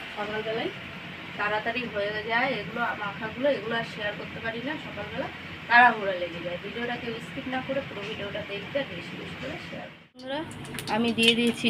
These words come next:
জিরে ফোড়ন। এখন আমি দেব, তরকারিটা রান্না করব, যেহেতু আলুর তরকারি। এই যে আলুগুলো এখন দিয়ে দেওয়া হবে। আর এদিকে চায়ের জল আমি বসিয়ে দিয়েছি। আর এখানে মশলাটাও আমার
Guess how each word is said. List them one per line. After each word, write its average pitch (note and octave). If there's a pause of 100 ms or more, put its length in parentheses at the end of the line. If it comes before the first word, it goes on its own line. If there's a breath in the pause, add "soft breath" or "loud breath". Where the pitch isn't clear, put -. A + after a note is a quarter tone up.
জিরে A#3 (160)
ফোড়ন। B3 (520)
এখন A3+
আমি A#3+ (120)
দেব, G#3+ (220)
তরকারিটা A3+
রান্না G3+
করব, G3+ (120)
যেহেতু G#3
আলুর A#3+
তরকারি। B3 (400 loud breath)
এই G3+
যে G#3
আলুগুলো G#3 (640)
এখন C#4+ (140)
দিয়ে G#3+
দেওয়া F#3 (100)
হবে। E3 (840)
আর G3
এদিকে A3+ (120)
চায়ের G#3 (100)
জল A3+ (100)
আমি A3+ (100)
বসিয়ে A3+
দিয়েছি। A#3+ (680 loud breath)
আর F#3+ (100)
এখানে A3+ (400)
মশলাটাও A3
আমার A3